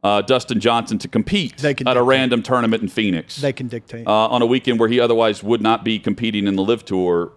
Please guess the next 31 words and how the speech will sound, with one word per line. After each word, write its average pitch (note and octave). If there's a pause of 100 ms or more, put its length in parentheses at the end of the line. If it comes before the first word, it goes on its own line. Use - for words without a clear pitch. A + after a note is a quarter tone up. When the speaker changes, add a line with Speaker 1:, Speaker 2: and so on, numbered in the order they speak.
Speaker 1:
Uh, F2+
we, B2+
we B2+
would D3
love C3+
to A#2
have B2+
him G#2+
tee A#2+
off A#2
on, F#2+ (260)
uh, A2
live G#2
on G#2
this F#2+
network." E2+
Speaker 2:
Yeah, E3
and G3+
that's A#3
the G3+
Athletic G#3
article D#3+
I C#3+
read C#3
said, C3+ (260)
you E3
know, D#3+
what D#3+
happens D3
to D#3
these C3+